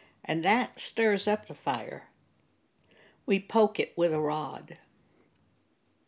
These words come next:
We do that every time we read the Bible, because at first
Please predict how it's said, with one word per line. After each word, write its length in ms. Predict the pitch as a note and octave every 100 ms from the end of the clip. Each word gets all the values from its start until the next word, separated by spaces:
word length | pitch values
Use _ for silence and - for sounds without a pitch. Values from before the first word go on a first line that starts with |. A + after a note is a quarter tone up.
| _ _ _ _ _ _ -
We 160 | A#3+
do 220 | A#3 B3+
that 280 | G3+ E3 - -
every 300 | A3+ A#3+ A3+
time 580 | - F#3+ D3 D3 C#3+ - _ _ _ _ _ _ _ _ -
we 160 | F#3+ F3
read 300 | F#3+ F3+ D#3
the 80 |
Bible, 500 | - D#3 D3 - - - _ _ _ _ _ _ _ _ _ _ _ _
because 420 | F3 - G3 F3+ F3+
at 160 | E3
first 460 | - C4 D4 -